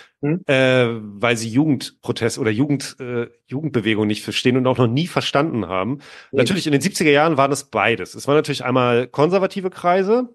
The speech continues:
Speaker 2: die gesagt haben, Heavy Metal ist, äh, Satans Anbetermusik oder Punk, das ist halt, was ist das? Das sind Lumpen, die muss-, die hat man, die müssen eigentlich ins Or-, ins Arbeitslager. Ähm, genauso gab's das aber auch von linker Seite. Also ich habe noch ein Buch über Rechtsextremismus von neunzehnhunderteinundachtzig.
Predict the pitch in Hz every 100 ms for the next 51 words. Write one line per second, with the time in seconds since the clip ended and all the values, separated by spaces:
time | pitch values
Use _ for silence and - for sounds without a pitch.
0 | _ 113 117 127 127 117 127 131 135 127
1 | 123 - 135 120 113 131 156 165 170 156
2 | 170 170 160 147 196 214 117 117 - 147
3 | 175 - 147 143 131 120 120 156 - 170
4 | 135 123 120 - - - - - 147 180
5 | 180 143 143 - - 123 123 139 135 127
6 | 123 135 143 135 120 - 127 - 131 131
7 | 156 170 - 165 175 226 226 - - _
8 | _ 156 147 147 147 156 196 180 170 151
9 | 151 139 160 170 143 202 202 110 92 90
10 | - 151 196 113 127 - 123 120 196 156
11 | 127 180 - 147 - 110 110 123 - 127
12 | 147 123 151 170 123 123 - - 82 -